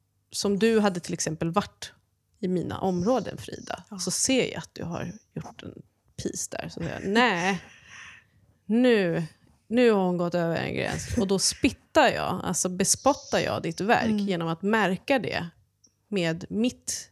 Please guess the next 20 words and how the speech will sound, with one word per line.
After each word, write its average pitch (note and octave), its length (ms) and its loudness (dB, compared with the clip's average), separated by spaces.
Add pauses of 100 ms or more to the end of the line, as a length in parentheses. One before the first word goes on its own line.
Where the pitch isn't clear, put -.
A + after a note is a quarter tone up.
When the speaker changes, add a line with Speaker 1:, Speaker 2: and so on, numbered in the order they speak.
(120)
Speaker 1:
med G3 180 2
min F#3+ 160 2
Speaker 2:
Mm. G#3 100 -2
Speaker 1:
märkning. G#3 720 -2 (460)
Så - 240 -2
att, - 240 -2 (500)
eh, F#3+ 560 4 (300)
det G3+ 100 -2
finns B3 440 0
liksom G3 320 0
en F#3 100 -2
filosofisk G3 1040 0
tanke F3+ 420 -2
kring - 360 4
det E3 80 0
här E3 180 -2
för - 160 -4
mig G3+ 300 2
då, G#2 180 -4
att - 320 -6